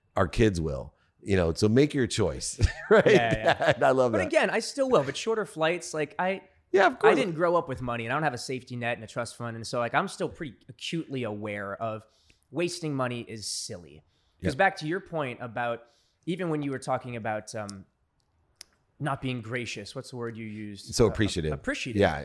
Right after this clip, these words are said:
Speaker 1: and being an
Speaker 2: That got
Speaker 1: appreciator, adding value to everything you
Speaker 2: Yeah.
Speaker 1: do. Yeah.
Speaker 2: But that also got me thinking about just the fact, just appreciation in general, thinking about that compound interest of being a nice person, that compound interest actually of your money.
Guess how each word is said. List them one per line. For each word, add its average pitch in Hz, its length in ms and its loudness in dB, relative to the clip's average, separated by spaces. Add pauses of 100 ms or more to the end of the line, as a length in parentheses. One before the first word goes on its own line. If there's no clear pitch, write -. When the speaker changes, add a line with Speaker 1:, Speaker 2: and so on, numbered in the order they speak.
Speaker 1:
and 95 140 -2
being 101 140 4
an 98 60 2
Speaker 2:
That 92 80 0
got 120 80 4
Speaker 1:
appreciator, 95 520 4
adding 104 300 2
value 101 340 4
to 92 60 4
everything 90 320 2
you - 80 -2
Speaker 2:
Yeah. 85 80 0
Speaker 1:
do. 101 260 4
Yeah. 95 120 0
Speaker 2:
But 175 60 -2
that 190 100 0
also 196 240 -2
got 170 160 2
me 143 100 -2
thinking 131 540 -10
about 120 480 -4
just 147 180 -8
the 131 80 -8
fact, 131 340 -4
just 143 160 -10
appreciation 127 840 -8
in 104 100 -12
general, 120 440 -8 (240)
thinking 151 140 0
about 127 180 0
that 123 180 -2
compound 139 580 -2
interest 117 520 -8
of 107 200 -6
being 135 220 -2
a 113 60 -6
nice 98 240 -12
person, 90 380 -12
that 113 120 -10
compound 120 460 -8
interest 113 360 -14
actually 120 520 -8
of 110 180 -6
your 110 140 -12
money. 107 500 -10